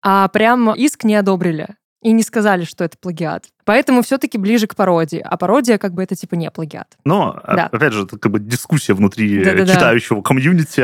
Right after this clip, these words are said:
Speaker 2: она
Speaker 1: ну, понятно,
Speaker 2: происходит.
Speaker 1: что все, э, по-, поттероманы, да, такие, типа, плагиат.
Speaker 2: Да-да-да-да-да, да,
Speaker 1: Но,
Speaker 2: да.
Speaker 1: э, его много на Гарри Поттера, давайте честно. Этих циклов, м, тьма.
Speaker 2: Миллиарды
Speaker 1: Да,
Speaker 2: просто, да.
Speaker 1: ну, просто досталось Тане Гротер.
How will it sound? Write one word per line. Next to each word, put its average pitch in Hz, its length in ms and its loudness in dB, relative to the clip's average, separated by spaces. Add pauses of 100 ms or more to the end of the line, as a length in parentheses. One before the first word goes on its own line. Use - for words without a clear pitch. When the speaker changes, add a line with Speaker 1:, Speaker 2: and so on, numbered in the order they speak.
Speaker 2:
она 247 60 4
Speaker 1:
ну, 233 80 4
понятно, 220 300 2
Speaker 2:
происходит. 285 160 2
Speaker 1:
что 254 120 0
все, 233 420 2
э, 190 180 2
по-, 190 100 0
поттероманы, 202 600 2
да, 190 160 2
такие, 196 360 -2
типа, 185 220 -2
плагиат. 180 440 2 (100)
Speaker 2:
Да-да-да-да-да, 95 480 0 (120)
да, - 160 -2
Speaker 1:
Но, 220 200 2
Speaker 2:
да. 254 280 0
Speaker 1:
э, 156 240 -10
его 226 340 2
много 202 420 4
на 156 120 -2
Гарри 160 180 -2
Поттера, 165 380 -6
давайте 170 320 -6
честно. 247 400 -2
Этих 180 240 -4
циклов, 214 380 -2 (140)
м, 131 140 -8
тьма. 190 500 4
Speaker 2:
Миллиарды 104 460 2
Speaker 1:
Да, 202 160 0
Speaker 2:
просто, 165 360 2
да. 101 40 -2
Speaker 1:
ну, 208 100 0
просто 220 340 -2
досталось 202 500 -2
Тане 190 240 -2
Гротер. 165 400 -10